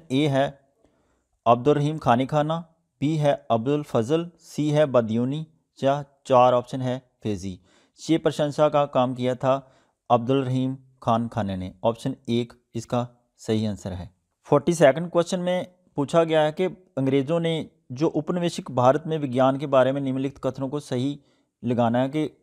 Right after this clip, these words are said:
अंग्रेज़ों का भारत के ऊपर काम करना, जब भा-, अंग्रेज़ आ गए थे, उन्होंने आने के बाद भारत में जो जो भी काम किए हैं उसका भारतीयों के ऊपर क्या असर हुआ था, उपनिवेशिकवाद का भारत के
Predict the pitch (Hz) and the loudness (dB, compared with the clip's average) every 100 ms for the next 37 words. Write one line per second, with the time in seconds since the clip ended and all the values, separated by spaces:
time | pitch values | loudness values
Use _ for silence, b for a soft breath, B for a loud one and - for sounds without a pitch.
0 | - _ - 135 135 151 175 175 170 143 | -20 _ -4 0 2 2 0 2 2 4
1 | 120 139 151 - 170 160 160 156 139 135 | 2 2 0 -4 -2 0 -2 0 2 2
2 | 139 127 135 131 127 - 120 117 131 131 | 0 0 0 -2 -6 -8 -4 -2 -2 -2
3 | 131 143 135 117 120 123 143 _ _ _ | 0 2 2 2 -2 -6 -10 _ _ _
4 | _ - 143 160 165 170 - 135 131 147 | _ -4 -2 0 0 -2 -2 0 2 2
5 | 165 135 120 117 123 b b b b 120 | -2 2 4 4 -2 b b b b 4
6 | 147 160 175 156 156 156 175 190 175 147 | 4 2 -4 0 2 4 2 2 4 4
7 | 147 131 127 139 - 147 - 185 123 123 | 2 -2 -2 -2 -6 -6 -2 -2 -2 2
8 | 139 160 190 208 185 170 127 110 107 _ | 2 2 -2 -4 -2 -4 -2 -6 -8 _
9 | _ _ _ _ 131 123 117 117 107 101 | _ _ _ _ 2 4 2 -6 -6 -6
10 | 95 90 - _ - 127 156 147 135 - | -8 -14 -16 _ -12 -4 -2 -2 -4 -4
11 | 127 117 107 143 113 113 131 - 151 | 2 2 2 -4 0 0 -2 -6 -8